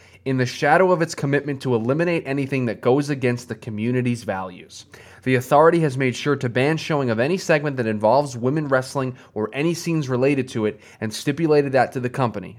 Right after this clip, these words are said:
W W E. The authority also disapproved any promotional stuff with pictures or videos showing women in an indecent way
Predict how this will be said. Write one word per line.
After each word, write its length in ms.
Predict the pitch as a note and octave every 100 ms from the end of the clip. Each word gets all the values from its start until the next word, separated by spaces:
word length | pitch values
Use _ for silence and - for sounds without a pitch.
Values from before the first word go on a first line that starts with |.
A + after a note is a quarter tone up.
| -
W 240 | F#2+ G2+
W 340 | G#2 G#2 G#2
E. 140 | F#2+ - - - -
The 140 | - A#2+
authority 400 | B2 C#3+ C#3 C3+
also 340 | C#3 F#3+ G3
disapproved 640 | E3+ C3+ B2+ B2 B2+ A#2 A2
any 160 | B2+
promotional 520 | C#3+ C#3 C#3 D#3 D3+ C3
stuff 280 | - A#2+ C3
with 140 | G#2+
pictures 420 | C3+ B2+ D3+ C#3+
or 80 | D3+
videos 380 | C3 B2+ B2+ C#3
showing 320 | - A#2 A2
women 280 | A#2+ C3 B2
in 100 | A#2
an 200 | A2 A#2+
indecent 480 | C#3 D3 D#3+ F#3 A#2
way 380 | A#2+ A2 G#2+